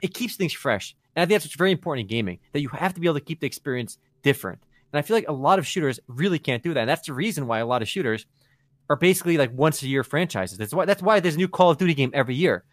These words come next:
That's why, like, no shooter ever maintains, like, super popularity over a long time. They, I think C S G O was one of the only successful ones,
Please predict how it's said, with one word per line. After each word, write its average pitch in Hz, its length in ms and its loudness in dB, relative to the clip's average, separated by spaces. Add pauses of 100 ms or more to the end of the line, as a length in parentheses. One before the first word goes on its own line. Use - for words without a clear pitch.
(220)
That's 180 180 4
why, 214 220 6
like, 143 160 4
no 170 260 4
shooter 151 480 0 (540)
ever 202 240 6
maintains, 180 500 2
like, 123 240 0 (480)
super 208 260 0
popularity 160 460 2
over 123 120 0
a 123 40 0
long 123 160 0
time. 117 140 -2
They, 107 160 -6 (180)
I 147 80 2
think 139 140 0
C - 140 0
S 165 120 0
G 170 80 0
O 160 40 2
was 139 140 0
one 135 100 -4
of 131 40 -4
the 135 80 -6
only 147 160 -2
successful 139 400 -6
ones, 113 300 -6